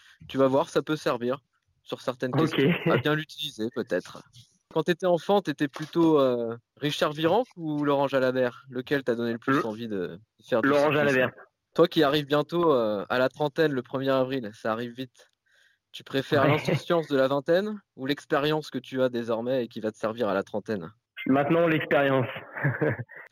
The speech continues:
Speaker 1: Ce qui te rappelle le, le plus de souvenirs, les meilleurs souvenirs, c'est plutôt, euh, avec l'armée de terre ou chez Delco ?
Speaker 2: Ah, c'est <laughs> là c'est différent. L'armée de terre c'était la famille, Delco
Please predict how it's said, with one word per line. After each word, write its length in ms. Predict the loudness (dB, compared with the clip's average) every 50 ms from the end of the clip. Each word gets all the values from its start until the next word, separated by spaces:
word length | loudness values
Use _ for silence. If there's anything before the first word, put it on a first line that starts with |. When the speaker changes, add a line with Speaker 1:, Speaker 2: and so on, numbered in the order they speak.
| -20 -20 -20 -20 -20
Speaker 1:
Ce 80 | -14
qui 80 | -14 -10
te 80 | -2
rappelle 300 | -2 -2 2 2 2 2
le, 160 | 4 4 4 4
le 140 | 4 4
plus 260 | 2 0 -8 -10 -4 -2
de 100 | -2 -2
souvenirs, 480 | -2 -4 -10 -6 -4 0 2 4 4
les 80 | 4 4
meilleurs 280 | 4 4 2 2 0
souvenirs, 380 | 0 -6 -6 -4 0 0 -2 -2
c'est 140 | -2 -10 -10
plutôt, 420 | -10 -12 -12 -4 0 4 4 4
euh, 300 | 4 4 2 2 0 -2 -4 _ _ _ -2
avec 240 | 0 0 0 0 0
l'armée 240 | 0 0 0 0 -2
de 60 | -2 0
terre 200 | -2 0 0 0
ou 60 | -4
chez 140 | -4 -6 -2
Delco ? 400 | -2 -2 -4 -2 -2 -4 -4 -4 _ _ _ _ _ _ _ _ -2
Speaker 2:
Ah, 1040 | 0 2 2 4 4 4 4 4 4 4 2 2 2 2 0 0 0 0 0 -2 -2 -4 -8 -12 _ _ -8 -2
c'est 600 | 0 2 2 2 2 2 4 4 4 4 4 4 2
<laughs> 1400 | 2 2 2 2 0 0 2 2 2 2 2 2 0 0 0 0 -2 -2 0 0 0 0 2 2 0 0 0
là 220 | 2 2 4 4 2 2
c'est 100 | 2 2
différent. 480 | 2 2 2 2 2 4 4 4 4
L'armée 260 | 4 4 4 4 2 2
de 60 | 2
terre 160 | 0 0 2 2
c'était 220 | 0 0 0 2 2
la 120 | 2 2
famille, 460 | 2 0 2 4 4 6 6 4 4
Delco 340 | 4 2 2 2 2 0 2